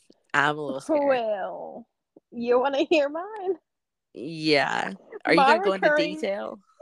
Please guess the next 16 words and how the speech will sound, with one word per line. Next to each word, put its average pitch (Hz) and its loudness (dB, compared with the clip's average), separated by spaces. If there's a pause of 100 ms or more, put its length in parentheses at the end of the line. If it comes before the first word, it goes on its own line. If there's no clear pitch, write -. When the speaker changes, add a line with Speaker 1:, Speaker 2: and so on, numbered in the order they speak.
(220)
Speaker 2:
<laughs> 311 0
my 277 -8
recurring 294 -8
nightmare 247 -10 (540)
is 262 2
embarrassing. 247 0 (340)
<laughs> 427 8 (1300)
Speaker 1:
Oh, 156 -4
gosh. 208 -4
Speaker 2:
Like, 269 0 (400)
how 330 -2
could 403 -4
I 370 0
even 269 -4
dream 208 -8
this? 233 -12